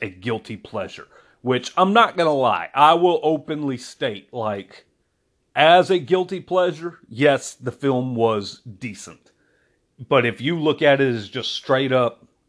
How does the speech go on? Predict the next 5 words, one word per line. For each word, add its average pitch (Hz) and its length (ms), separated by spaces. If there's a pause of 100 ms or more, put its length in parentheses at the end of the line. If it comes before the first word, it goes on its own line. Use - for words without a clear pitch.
(760)
how 139 260
the 127 140
movie 123 320
was 117 540
and, 98 260